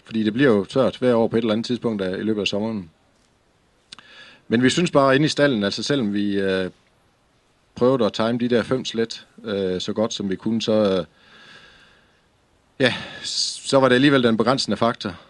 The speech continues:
øh, for køerne. Så, så vi er gået over til en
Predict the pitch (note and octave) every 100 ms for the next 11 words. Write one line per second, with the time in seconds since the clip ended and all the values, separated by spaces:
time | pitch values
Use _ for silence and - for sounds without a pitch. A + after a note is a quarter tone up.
0 | _ _ - A#2 G#2 G2 F#2+ F#2 F2+ F2
1 | F2 F2+ _ _ _ _ G#2+ A#2 B2 F2+
2 | D#2 _ _ _ _ - - G#2 G2 F#2+
3 | F#2 F2+ A2 A2+ B2 B2 C3+ A2 A2 G2+
4 | G2 F#2